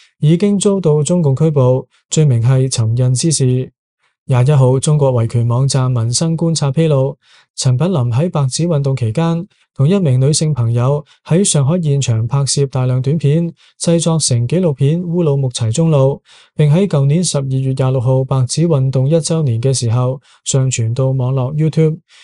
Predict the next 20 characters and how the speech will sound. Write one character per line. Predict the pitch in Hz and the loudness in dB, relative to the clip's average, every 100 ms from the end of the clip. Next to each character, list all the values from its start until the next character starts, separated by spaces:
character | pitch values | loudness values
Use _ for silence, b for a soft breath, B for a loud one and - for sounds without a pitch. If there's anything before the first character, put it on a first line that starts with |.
| B - | B -2
該 | 156 143 | 0 2
片 | 139 160 | 2 2
上 | 135 131 | 2 2
傳 | 123 113 | 0 0
不 | 139 | 0
到 | 160 147 | 0 0
一 | 156 | 2
個 | 135 | 0
禮 | 131 | 0
拜， | 143 139 143 151 b b | 0 0 -2 -6 b b
陳 | - 135 135 | -2 0 2
品 | 180 | 2
林 | 170 127 | 0 0
嘅 | 151 147 | 0 0
Twitter | 190 151 120 | 0 0 0
賬 | 143 135 | 0 2
號 | 131 127 | 2 2
被 | 131 | 0
註 | 131 143 135 | 0 0 0
銷， | 165 165 | 2 0